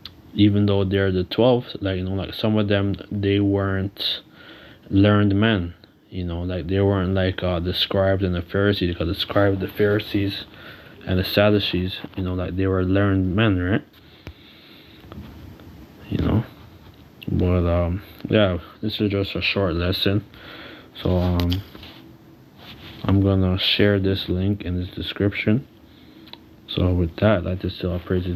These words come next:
due to Yahweh, Ba'ashem Yahweh Shai, Ba'ashem Ruach HaKodesh, the ones of the apostles of Great Millstone. So we just gotta live good, you know, love thy neighbor, love thy brother as thyself,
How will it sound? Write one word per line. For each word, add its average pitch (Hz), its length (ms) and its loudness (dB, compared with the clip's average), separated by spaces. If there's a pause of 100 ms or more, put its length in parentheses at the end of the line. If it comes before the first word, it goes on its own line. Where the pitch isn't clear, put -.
due 101 240 4
to 90 160 -4
Yahweh, 95 520 -2
Ba'ashem 92 640 -2
Yahweh 90 280 0
Shai, 104 340 2
Ba'ashem 95 560 -4
Ruach - 280 -4
HaKodesh, 90 440 -4 (720)
the 92 100 4
ones 92 300 4
of 90 60 -2
the 87 60 -2
apostles 92 440 -4
of 87 160 -2
Great 90 200 0
Millstone. 90 600 0 (1080)
So 95 200 2
we 101 160 4
just 104 260 2
gotta 98 260 4
live 95 360 2 (260)
good, 101 420 0 (320)
you 95 220 0
know, 92 300 0 (640)
love 95 340 2
thy 90 380 2 (440)
neighbor, 95 800 2
love 95 400 0
thy 95 180 4
brother 95 380 2
as 92 140 2
thyself, 92 600 0